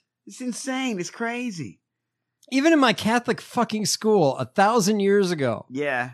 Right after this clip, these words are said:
Speaker 2: we had, um, a, a, a bunch of teachers that would say, that would start the class and say, "Say a prayer if you wish to."
Speaker 1: Yeah.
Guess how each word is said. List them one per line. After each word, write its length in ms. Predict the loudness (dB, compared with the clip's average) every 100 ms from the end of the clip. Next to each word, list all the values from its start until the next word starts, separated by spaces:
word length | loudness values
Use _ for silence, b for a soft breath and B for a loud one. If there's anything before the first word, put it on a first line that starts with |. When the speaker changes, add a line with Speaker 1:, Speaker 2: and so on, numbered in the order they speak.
| -4
Speaker 2:
we 160 | 4
had, 560 | 6 6 6 4 2 -4 _
um, 500 | -2 0 -2 -4 -10 -8
a, 340 | -4 -4 -4 -8 -14 _ -12
a, 220 | -10 -10 -14 _ _ _ _ _ _ -10
a 60 |
bunch 320 | 0 2 2 0
of 80 | 2
teachers 680 | 2 2 0 -2 -6 -12 -14 _ _ _ _ _ -2
that 140 | 0
would 120 | 0
say, 600 | 4 4 6 4 2 -4 _ -8
that 120 | -4
would 320 | -2 -4 -4
start 320 | -2 2 2 0
the 60 |
class 420 | 0 2 4 2
and 240 | -2 -4 -2
say, 600 | 0 2 2 0 -4 -10 -10
"Say 240 | -2 2
a 60 | 2
prayer 280 | 4 6 6
if 120 | 4
you 100 | 0
wish 280 | 4 4 4
to." 300 | 4 2 0 _ _ -20 _ _ _ _
Speaker 1:
Yeah. 380 | -14 -12 -12